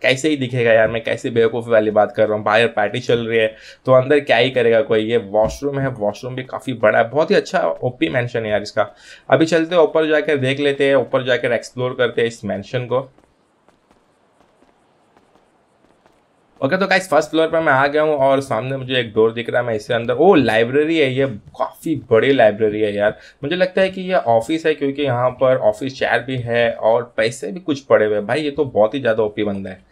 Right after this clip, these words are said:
माइकल का जो ये friend है न्यू, ये बहुत ही ज़्यादा ओपी बंदा है। सामने ही पैसे रखे हुए हैं और यहाँ पर क्या है, ये क्या,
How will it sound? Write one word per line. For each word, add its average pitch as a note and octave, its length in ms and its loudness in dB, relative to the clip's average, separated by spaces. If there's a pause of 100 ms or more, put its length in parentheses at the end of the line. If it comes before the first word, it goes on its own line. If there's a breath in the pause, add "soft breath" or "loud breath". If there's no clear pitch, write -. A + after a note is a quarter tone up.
(400 soft breath)
माइकल A2+ 280 4
का C#3+ 100 0
जो C#3 100 -2
ये C#3+ 120 0
friend C3+ 420 -2
है C3 120 0
न्यू, B2 180 -4
ये B2 120 -8
बहुत G#2+ 360 0
ही B2+ 60 -4
ज़्यादा A2 280 2
ओपी A2+ 180 -2
बंदा A2 280 -4
है। A#2+ 60 0
सामने A#2+ 400 -2
ही C3+ 60 -4
पैसे A#2 280 -4
रखे A2 260 -4
हुए A#2 120 2
हैं A#2 60 4
और A2 80 2
यहाँ A2 420 -6 (120)
पर C3 120 0
क्या A#2+ 200 -4
है, A2+ 200 -6
ये A2 80 -6
क्या, A#2 500 -2